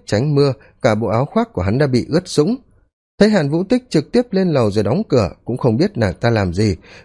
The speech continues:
hắn liền cầm áo khoác dài để ở ban công, dùng nước nóng giặt sạch, rồi lại vào bếp tiếp tục chỉnh lý thức ăn.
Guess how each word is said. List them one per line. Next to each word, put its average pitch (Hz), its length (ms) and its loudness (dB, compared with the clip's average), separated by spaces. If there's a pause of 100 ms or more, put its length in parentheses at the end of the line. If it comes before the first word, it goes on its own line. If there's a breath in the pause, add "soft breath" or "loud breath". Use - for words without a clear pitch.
hắn 202 160 2
liền 156 160 0
cầm 120 200 0
áo 117 200 -4
khoác 226 240 -4
dài 110 340 0
để 101 120 0
ở 76 120 -2
ban 120 240 0
công, 131 200 0 (340 loud breath)
dùng 143 240 2
nước 220 200 -2
nóng 131 320 -2
giặt 113 160 0
sạch, 107 220 -2 (260)
rồi 113 360 2
lại 110 160 -2
vào 95 200 -2
bếp 151 280 0
tiếp 226 180 -2
tục - 200 -2
chỉnh 85 240 -2
lý 110 160 0
thức - 160 -4
ăn. 131 220 -2